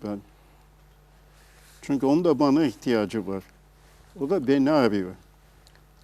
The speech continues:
Ben de gördü ya bu resmi. Daha iyi olayım istiyor. Beni adam yerine koyuyor. O beni adam yerine koyarken o da mutlu oluyor.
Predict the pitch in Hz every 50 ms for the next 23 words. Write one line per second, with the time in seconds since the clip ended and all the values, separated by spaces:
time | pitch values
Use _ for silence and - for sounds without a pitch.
0 | _ _ _ _ _ _ _ _ _ _ _ - _ _ _ _ _ _ _ _
1 | _ - - - - - - 127 127 131 151 143 120 135 131 127 131 139 151 156
2 | 196 208 175 135 156 147 123 123 131 127 - - - 143 147 156 151 - - -
3 | - _ _ _ _ _ _ _ _ _ _ _ _ _ _ _ _ _ _ _
4 | _ _ _ _ _ _ - 160 190 208 202 175 156 135 120 113 123 113 110 110
5 | 107 92 - - - - 113 107 101 104 117 120 139 170 160 143 135 160 165 160
6 | 160 156 120 117 113 110 110 101 - - - - 107 104 110 120 147 170 165 151
7 | 156 156 139 139 151 151 160 165 156 147 135 160 160 156 160 151 151 156 139 147
8 | 160 156 151 - - 147 156 175 185 180 175 - 208 185 180 180 190 190 175 196
9 | 190 147 131 135 - - - 131 120 117 110 104 107 110 98 98 -